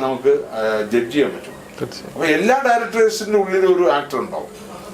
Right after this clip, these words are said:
Speaker 1: ചിലരത് അഭിനയിക്കാൻ തയ്യാറാവും, ചിലര്, ചില, ചില ക്യാമറ ഫേസ് ചെയ്യാൻ ചിലർക്ക് താല്പര്യം ഉണ്ടാവില്ല, അങ്ങനെ ഉണ്ടാവും, അത് ഡിഫറന്റ് ആവും. പക്ഷെ ഒരു ആക്ടർ ആയിരിക്കും ഡയറക്ടർ.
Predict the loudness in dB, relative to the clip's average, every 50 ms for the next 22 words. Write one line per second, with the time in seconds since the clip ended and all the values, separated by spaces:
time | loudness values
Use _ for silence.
0 | -16 -16 -16 -14 -14 -14 -14 -8 -2 0 2 4 4 4 6 6 6 4 4 2
1 | 0 -2 -2 -2 0 0 0 2 2 2 2 2 2 4 4 4 4 4 4 4
2 | 4 4 4 4 2 2 0 -4 -10 -10 -4 -2 0 2 4 4 4 4 4 4
3 | 4 2 2 0 0 0 0 -2 -4 -2 -2 0 2 4 4 4 4 4 2 4
4 | 6 6 4 4 4 2 0 2 4 4 4 4 2 0 -2 -4 -6 -6 -6 -10
5 | -4 0 2 2 2 2 2 4 4 4 4 2 2 0 0 -2 -6 -8 -8 -12
6 | -18 -18 -18 -18 -14 -8 -2 2 4 4 4 6 6 6 6 6 6 4 4 4
7 | 2 0 0 4 4 6 6 6 4 0 -2 -2 -2 -2 -4 -6 -12 -18 -20 -20
8 | -12 -2 0 2 4 4 4 4 2 0 0 2 4 4 4 4 4 2 0 2
9 | 2 2 2 2 -2 -6 -12